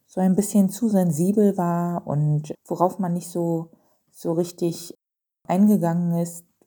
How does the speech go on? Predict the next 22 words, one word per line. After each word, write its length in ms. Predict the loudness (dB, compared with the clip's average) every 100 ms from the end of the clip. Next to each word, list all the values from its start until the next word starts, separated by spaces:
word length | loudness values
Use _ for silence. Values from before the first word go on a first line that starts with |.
| _
äh, 400 | -10 -6 -4 -2
in 120 | 0 0
Bezug 400 | -2 -2 -2 0
auf, 300 | 0 -2 -2
auf 360 | -4 -4 -4
mein, 420 | 0 0 0 0
meine 440 | 2 2 2 0 -2
Erkrankung 680 | -6 -8 -4 0 0 2 2
mit 200 | 0 -4
den 180 | -2 0
Bauchschmerzen 960 | 0 -2 -10 -4 -2 -4 -4 0 0
und 340 | 0 -4 -6 -12 _ _ _ _ _ _ _ _ -4
hatte 260 | -4 0
auch 120 | 0 0
Eltern, 420 | 0 2 2 2
die 80 | 0
das 200 | -2 -4
so 60 |
ein 100 | -4
bisschen 240 | -4 -4 -4
abgetan 720 | -4 -8 -16 -8 -4 -4 -4
haben. 420 | -4 0 0 -2